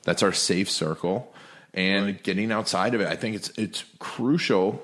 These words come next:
Speaker 1: and it's about those relationships. You're honing those relationships. You're building those relationships. I love that. And
Speaker 2: Same way we do in the private messaging. We'll get on Facebook, and we'll see the people, you know, Eddie, he's always commenting on my stuff. And so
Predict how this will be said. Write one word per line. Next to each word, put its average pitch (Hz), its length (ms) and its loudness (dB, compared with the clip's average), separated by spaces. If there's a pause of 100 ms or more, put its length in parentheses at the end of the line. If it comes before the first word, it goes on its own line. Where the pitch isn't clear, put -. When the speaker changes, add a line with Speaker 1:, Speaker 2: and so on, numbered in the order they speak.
(120)
Speaker 1:
and 117 140 0
it's 117 100 -2
about 107 220 0
those 104 180 -2
relationships. 87 680 -2
You're 80 240 -2
honing 113 400 0
those 110 180 0
relationships. 104 520 -2
You're 80 80 0
building 98 420 0
those 92 160 -2
relationships. 90 680 0
I 85 100 0
love 80 340 2
that. 64 280 -8 (360)
And 170 160 0
Speaker 2:
Same 180 260 0
way 160 220 2
we 139 180 0
do 127 180 0
in 123 60 -2
the 123 80 -4
private 123 380 -4
messaging. 104 640 -4
We'll 127 160 0
get 123 220 -2
on 117 280 -2
Facebook, 135 680 -4
and 107 120 -4
we'll 113 120 -2
see 123 260 -4
the 107 120 -4
people, 110 560 -4 (360)
you 113 200 -2
know, 104 160 0
Eddie, 101 580 -2
he's 120 220 -4
always 139 540 0
commenting 117 540 -6
on 107 140 -2
my 101 120 -4
stuff. 104 540 -8
And 117 120 -8
so 113 400 -2